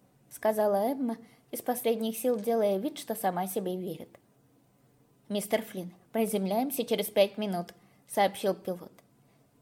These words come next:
Эмма взглянула на экран телефона. «Прошло чуть больше сорока минут». До Бостона за это время не долететь, а для курорта Хэмптонс,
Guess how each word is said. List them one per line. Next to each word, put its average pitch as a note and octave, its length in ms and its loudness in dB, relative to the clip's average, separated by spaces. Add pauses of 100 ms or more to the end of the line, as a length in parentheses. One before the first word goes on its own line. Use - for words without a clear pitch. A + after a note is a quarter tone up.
(240)
Эмма F3+ 280 -2
взглянула F3+ 520 -2
на F3 200 0
экран F3 260 -4
телефона. F#3 560 -10 (580)
«Прошло C#4+ 300 0
чуть B3 220 -4
больше A#3+ 280 2
сорока F#3+ 380 -2
минут». F3 300 -6 (560)
До F3+ 120 0
Бостона F#3+ 440 0
за F3+ 100 -4
это F#3 260 2
время F#3 260 0
не F#3 180 -4
долететь, G3 580 -2 (100)
а B3+ 80 4
для B3 140 4
курорта A#3 440 0
Хэмптонс, C#4 640 -4